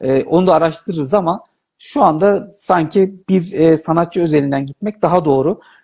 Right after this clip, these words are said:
Bir de yayının başında ismini not aldım ama bulamadım onu. Çok araştırdım biraz önce. Bir beyefendi demiş ki, "Beş bin tane Türk sinemasında film var. Siz hep aynı şeyleri konuşuyorsunuz." demiş ama, e, arkadaşlar aynı şeyleri konuştuğumuzu düşünmüyorum. Çünkü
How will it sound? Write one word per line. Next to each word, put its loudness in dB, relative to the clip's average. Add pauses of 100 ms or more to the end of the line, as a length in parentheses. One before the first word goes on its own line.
(140)
Bir 2
de 4
yayının 2
başında 2
ismini -4
not -2
aldım 2
ama -2
bulamadım 2
onu. -6
Çok -8
araştırdım -4
biraz -4
önce. -4 (380)
Bir -2
beyefendi 2
demiş -2
ki, -6
"Beş 0
bin -6
tane -4 (100)
Türk -10
sinemasında -6
film -2
var. -2 (520)
Siz -4
hep 0
aynı 0
şeyleri 0
konuşuyorsunuz." -8
demiş -6
ama, -4 (420)
e, 2 (1000)
arkadaşlar -6
aynı 0
şeyleri -4
konuştuğumuzu -6
düşünmüyorum. -2 (500)
Çünkü 0